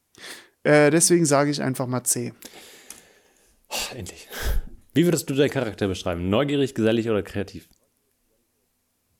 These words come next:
Speaker 1: Ähm, neugierig.
Speaker 2: Das sollte nicht so, so-, sorry.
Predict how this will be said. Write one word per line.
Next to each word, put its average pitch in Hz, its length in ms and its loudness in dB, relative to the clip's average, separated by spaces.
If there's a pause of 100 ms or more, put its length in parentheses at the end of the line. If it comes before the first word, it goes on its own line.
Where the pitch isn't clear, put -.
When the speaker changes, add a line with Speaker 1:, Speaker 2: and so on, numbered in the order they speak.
(440)
Speaker 1:
Ähm, 127 1600 -6
neugierig. 147 680 0 (840)
Speaker 2:
Das - 140 -16
sollte 98 220 -2
nicht 95 140 -2
so, 92 160 -2
so-, - 260 -8
sorry. 87 320 -14